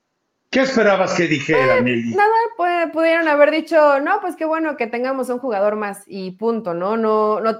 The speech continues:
Speaker 2: no generar demasiada expectativa, pero al menos sus compañeros lo ven con buenos ojos. Hay que ver si está bien físicamente, si están bien sus rodillas,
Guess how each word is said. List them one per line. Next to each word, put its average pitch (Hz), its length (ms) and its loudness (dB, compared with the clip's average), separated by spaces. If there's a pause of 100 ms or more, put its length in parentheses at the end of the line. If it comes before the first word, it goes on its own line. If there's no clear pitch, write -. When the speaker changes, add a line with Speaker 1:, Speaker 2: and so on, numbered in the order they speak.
Speaker 2:
no 240 160 -6
generar 233 380 2
demasiada 226 460 -2
expectativa, 226 720 -2
pero 226 160 0
al 220 60 -4
menos 262 240 0
sus 226 120 -8
compañeros 240 720 -2
lo 233 200 -2
ven 240 240 -2
con 254 180 -4
buenos 240 360 -4
ojos. 247 420 -4 (260)
Hay 214 180 -4
que 240 120 0
ver 226 240 4
si 226 240 -4
está 202 300 0
bien 220 180 -2
físicamente, 240 1080 -4
si 220 80 -10
están 180 240 -10
bien 185 100 -10
sus 190 140 -10
rodillas, 226 920 0